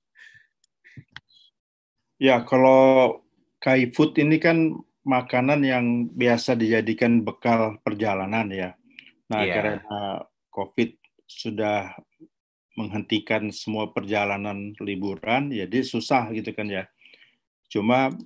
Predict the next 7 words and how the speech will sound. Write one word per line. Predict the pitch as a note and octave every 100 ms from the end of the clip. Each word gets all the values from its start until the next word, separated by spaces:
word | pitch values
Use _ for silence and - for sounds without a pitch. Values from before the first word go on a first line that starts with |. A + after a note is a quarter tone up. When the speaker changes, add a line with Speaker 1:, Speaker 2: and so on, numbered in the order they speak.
| _ _ _ -
Speaker 1:
apa | A2 A#2
yang | A#2 A2 A2 A2 -
kami | G#2 A2
alami | G#2 G#2 G2+ A#2 C#3
di | A#2 G#2
bulan | G#2+ G#2+ G2+ G#2+ - _ _ _ _ _ -
Maret | A2+ G#2 A2+ A#2